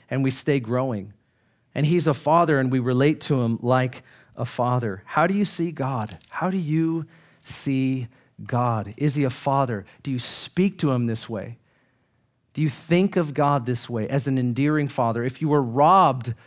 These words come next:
of a good father, naturally speaking, humanly speaking, God is so much more. God can redeem all of that. That which has been robbed from us in the natural, God can restore it.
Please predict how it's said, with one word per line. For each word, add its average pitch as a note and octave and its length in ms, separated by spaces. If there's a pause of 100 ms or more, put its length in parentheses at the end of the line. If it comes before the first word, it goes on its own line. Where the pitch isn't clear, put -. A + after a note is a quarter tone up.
(160)
of C3+ 120
a C#3+ 60
good C#3 220
father, C#3 600 (480)
naturally C3 640
speaking, G#2+ 560
humanly E3+ 480
speaking, G#2+ 600 (480)
God D#3 240
is C3 100
so D#3 300
much D3 280
more. B2 300
God D3+ 340
can C3+ 200
redeem C3+ 420 (140)
all D#3 280
of A#2 140
that. A2+ 300 (180)
That D#3+ 200
which F3 120
has D3 160
been B2 220
robbed D#3+ 320
from F3+ 200
us F3 200
in D3 80
the C#3 80
natural, C3+ 560 (160)
God B2+ 280
can B2+ 180
restore B2 520
it. G#2+ 60